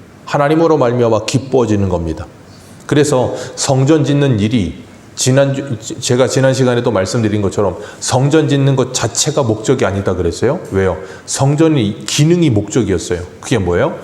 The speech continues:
하나님과의 교제예요. 그래서 성전 짓자마자 봉헌식 하면서 가장 먼저 속죄제를 드리는 겁니다. 그리고 십팔 절에 그들이 뭐 합니까? 제사장과 레위 사람들이 순차례대로 예루살렘에서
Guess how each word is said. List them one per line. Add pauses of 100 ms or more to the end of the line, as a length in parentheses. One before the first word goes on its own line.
(120)
하나님과의
교제예요. (1040)
그래서 (200)
성전
짓자마자
봉헌식
하면서
가장
먼저
속죄제를
드리는
겁니다.
그리고
십팔
절에
그들이
뭐
합니까? (280)
제사장과
레위
사람들이
순차례대로
예루살렘에서